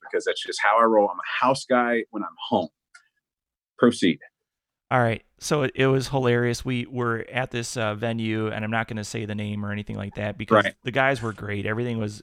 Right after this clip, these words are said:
Speaker 2: everything was
Speaker 1: Mm-hmm.
Speaker 2: cool. But we pull into this venue, and, and you go to sound check, and I think you were like, "Well, this is a pretty bumpin' P A. I'm gonna, it looks like it's gonna, you know, have some guts to it. So let's,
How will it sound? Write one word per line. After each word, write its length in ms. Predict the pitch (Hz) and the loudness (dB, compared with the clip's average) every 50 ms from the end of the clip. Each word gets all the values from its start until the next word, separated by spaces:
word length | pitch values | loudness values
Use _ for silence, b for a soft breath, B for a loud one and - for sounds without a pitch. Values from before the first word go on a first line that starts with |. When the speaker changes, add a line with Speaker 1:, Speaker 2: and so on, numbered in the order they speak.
| - | -6
Speaker 2:
everything 280 | - 117 117 110 107 107 | -2 -2 -2 0 -2 -2
was 180 | 107 107 101 95 | -4 -4 -2 0
Speaker 1:
Mm-hmm. 200 | 92 101 101 101 | 2 4 4 4
Speaker 2:
cool. 240 | 107 104 101 - b b b b b b b b b b b b b _ | 2 0 -2 -4 b b b b b b b b b b b b b _
But 260 | - 139 127 120 113 - _ - | 0 2 2 2 0 -2 _ -6
we 140 | 123 123 120 | -4 -4 -2
pull 260 | - 139 135 127 123 | 0 0 0 2 2
into 140 | 127 123 120 | 0 -2 -2
this 140 | 113 113 110 | -4 -6 -6
venue, 420 | 107 113 110 110 110 110 113 110 | -4 -4 -2 -2 -2 -2 -2 -2
and, 240 | 110 107 107 107 104 - | -2 -2 -4 -6 -8 -6
and 340 | 117 110 107 104 107 107 - _ _ _ - | -4 -4 -2 -2 -4 -4 -8 _ _ _ -10
you 200 | 113 113 123 123 | -6 -4 -2 2
go 120 | 123 123 117 | 2 2 2
to 60 | 117 | 0
sound 300 | - - 113 110 113 110 | -2 -2 -2 -2 -2 -2
check, 160 | 127 117 110 | -4 -4 -4
and 100 | 113 110 | -2 -4
I 60 | 110 | -4
think 280 | 107 - 131 135 135 _ - | -4 -4 -8 -8 -8 _ -12
you 160 | - 117 120 | -8 -4 -4
were 100 | 117 113 | -2 -2
like, 300 | 110 107 107 104 - - _ _ _ _ _ _ _ _ _ _ - | -2 -2 -4 -4 -8 -14 _ _ _ _ _ _ _ _ _ _ -6
"Well, 100 | - 135 | -4 -4
this 160 | 180 220 - | -4 -2 -4
is 120 | 349 302 285 | -6 -6 -6
a 80 | 247 | -4
pretty 500 | 170 - 175 165 156 147 139 131 123 120 | -4 -2 -4 -2 -4 -4 -4 -4 -4 -6
bumpin' 460 | 113 113 131 131 151 - 156 135 127 | -4 -2 -4 -4 -2 -4 -6 -6 -6
P 280 | 117 123 127 120 120 120 | -6 -6 -4 -4 -2 -2
A. 200 | 127 156 175 143 | -2 -2 -2 -2
I'm 160 | 120 120 143 | -4 -4 -4
gonna, 400 | 165 143 127 117 110 107 107 107 - | -6 -6 -4 -4 -2 -2 -4 -4 -4
it 120 | 117 120 | -6 -4
looks 200 | 113 131 143 - | -4 -4 -6 -4
like 140 | 151 135 - | -6 -6 -6
it's 120 | 117 - | -8 -10
gonna, 480 | - - 123 120 117 110 107 104 104 - _ _ _ _ - | -8 -8 -6 -4 -2 -2 -4 -4 -6 -10 _ _ _ _ -6
you 80 | 120 | -4
know, 80 | 117 110 | -4 -2
have 240 | 120 120 113 113 - | -2 -2 -4 -4 -4
some 140 | 117 113 | -6 -6
guts 280 | 104 113 113 127 - - | -6 -6 -6 -6 -8 -8
to 140 | - 120 117 110 | -6 -6 -6 -6
it. 100 | 107 - | -4 -4
So 160 | - 117 110 | -4 -4 -2
let's, 280 | 107 120 135 - - | -2 -4 -6 -6 -8